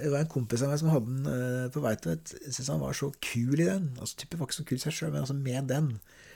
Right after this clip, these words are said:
så vokste den. Og jeg tenkte, «Faen,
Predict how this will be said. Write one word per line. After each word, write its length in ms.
så 160
vokste 540
den. 80
Og 120
jeg 200
tenkte, 280
«Faen, 580